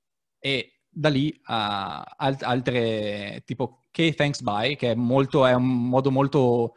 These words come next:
eh, cari-, <laughs> non carino, ma è, è un, gioca un po' sulla logica inglese per chiudere un programma. Questa è una piccola sequenza di istruzioni che chiede alla,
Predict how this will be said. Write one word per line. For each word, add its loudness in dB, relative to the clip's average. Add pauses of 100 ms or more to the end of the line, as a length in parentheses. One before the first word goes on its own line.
(380)
eh, -12 (400)
cari-, 2
<laughs> 2
non 2
carino, 4
ma 6
è, 0
è 8
un, 2 (100)
gioca 4
un 2
po' 4
sulla 2
logica 4
inglese 4
per 0
chiudere 0
un 2
programma. -4
Questa -2
è 2
una 0
piccola 0
sequenza -2
di -6 (300)
istruzioni 0 (720)
che 0 (420)
chiede 2
alla, -2